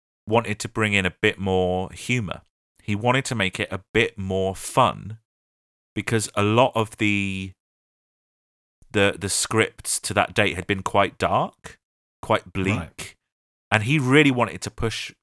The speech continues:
Speaker 1: the fact that he saw it as a comedy. He likened it to Wile E. Coyote and Roadrunner. Um, Cruise said he found it really fun coming up with new ways to kill himself.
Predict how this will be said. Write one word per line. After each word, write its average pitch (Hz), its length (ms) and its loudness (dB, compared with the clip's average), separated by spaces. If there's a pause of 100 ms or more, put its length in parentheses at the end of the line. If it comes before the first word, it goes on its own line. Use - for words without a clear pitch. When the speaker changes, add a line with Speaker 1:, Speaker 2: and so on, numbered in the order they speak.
(120)
Speaker 1:
the 101 80 2
fact - 320 0
that - 140 -8
he 147 220 2
saw 87 240 0
it 80 220 -2 (260)
as 95 200 4
a 101 40 -2
comedy. - 520 -2 (720)
He 131 220 2
likened 104 520 4
it - 280 -4
to 90 460 -4 (200)
Wile 101 300 6
E. 87 60 -2
Coyote 98 580 2
and 87 160 -4
Roadrunner. 85 560 2 (600)
Um, 85 480 -2 (420)
Cruise 110 340 -2
said 95 220 0
he 95 120 -8
found 98 320 0
it 92 100 -2
really 107 300 2
fun 90 420 2 (320)
coming 113 280 2
up 113 160 -2
with 104 200 -4
new 107 320 0
ways 104 360 4
to - 100 -8
kill 113 320 2
himself. 80 720 -6